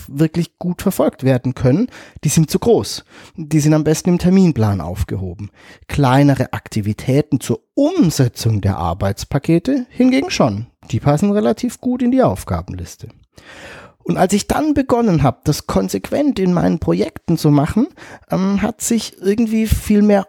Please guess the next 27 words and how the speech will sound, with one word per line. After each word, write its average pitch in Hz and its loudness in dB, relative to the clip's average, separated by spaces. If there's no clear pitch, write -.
Ordnung 127 0
eingestellt. 95 -4
Ne? 220 -2
Ähm, 123 -2
dem 123 -2
Team 156 2
war 202 4
auf 143 -2
einmal 139 4
klar, 131 0
alles, 135 0
was 131 0
in 123 2
der 110 2
Aufgabenliste 185 -2
steht, 240 0
dient 170 2
dazu, 147 0
die 135 -2
Aktivitäten, 131 -2
die 131 2
wir 117 4
vorher 135 2
im 117 2
Terminplan 127 2
geplant 98 -6
haben, 175 0